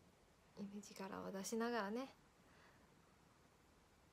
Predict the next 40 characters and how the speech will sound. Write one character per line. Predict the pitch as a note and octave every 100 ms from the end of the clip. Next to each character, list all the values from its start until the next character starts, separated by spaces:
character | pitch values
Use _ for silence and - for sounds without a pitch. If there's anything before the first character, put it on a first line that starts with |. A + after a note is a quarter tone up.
| - - -
あ | G#3
の、 | G3 G3 G3 F#3+ F#3+ - - - - -
そ | A3 A3
の、 | G3
友 | G3+ A3+ A3+
達 | A3 A3
と | - A3+
一 | A3
緒 | B3
に | A#3 B3
い |
て | B3 B3
も | A#3+
い | C4+
い |
し、 | - - - - - - - - - - - - - - - -
一 | - -
人 | G#3 G#3
で | G#3 G#3 -
見 | A3+ B3
て | B3+
も | A#3+ A#3+
い |
い | C#4
し。 | - - - - - - - - - - - - - - - - - - - -
で | A#3+
き | C#4+ F#4+
へ | F#4 C#4
ん。 | A#3 -
で | B3
き | D4 A4
る | A4 G4+
よ、 | F4
夢 | E4 D4+ C#4+ C4+
力 | C4 C4 B3 B3
の | A#3+
箱 | A#3 A3+ A#3+
ダ | A3+ B3
ン |
ス。 | A#3+